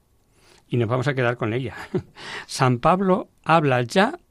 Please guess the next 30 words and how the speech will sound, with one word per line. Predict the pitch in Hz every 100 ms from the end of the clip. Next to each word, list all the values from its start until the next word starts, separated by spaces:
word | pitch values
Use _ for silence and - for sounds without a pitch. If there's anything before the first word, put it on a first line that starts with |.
| _
del | 127 131 123
destino | 120 - 180 190
eterno, | 127 - 131 110 98 95 - _ _ _ _ _ _ _ _
estar | 151 131 - - 202 202
ya | 175 202 214
siempre | - 180 208 233 240 240
con | - 147
el | 127 107
Señor. | - 110 113 98 - _ _ _ _ _ _ _ _ _ _ _ _ _
¿Y | 170
del | 175 190
juicio | 240 240 247
qué? | - 92 - _ _ _ _ _ _ _ _ - _ _
Pues | 120 -
en | 107
otras | 98 120 -
citas | 151 165 175 -
habla | - 117 123 147
claramente | - 123 123 156 127 135 151 135
del | 104
juicio. | - 208 - - - _ _ _ _ -
Es | 120
necesario | 120 113 170 208 196 196 185
para | 143 117
que | 113
todos | 104 127 147 - - _ _ _
seamos | - - 135 151 170 165 170
puestos | - 196 175 - 131
al | 117 117
descubierto | 139 - 202 196 190 190 190